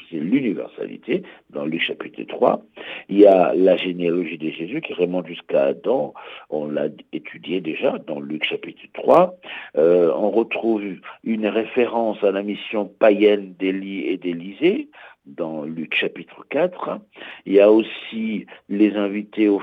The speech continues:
festin du royaume qui viendront du nord, du sud, de l'est et de l'est, dans Luc treize.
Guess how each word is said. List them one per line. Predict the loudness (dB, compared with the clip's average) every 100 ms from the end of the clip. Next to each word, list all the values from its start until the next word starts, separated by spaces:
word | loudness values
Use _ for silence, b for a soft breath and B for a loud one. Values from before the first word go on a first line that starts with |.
| -4
festin | -6 -6 -4 -4
du | -4 -4
royaume | 0 2 0 -2
qui | -10 -8
viendront | -6 -6 -8 -8 -8
du | -8
nord, | -2 0 0 -2
du | -12 -10
sud, | -10 -10 -4
de |
l'est | 0 0 -2 -6 -2
et | -2
de | 0
l'est, | 2 2 0 -6 -2 -2 -2 B B _ -2
dans | -2
Luc | 0 -4 -6
treize. | -8 -4 0 0 0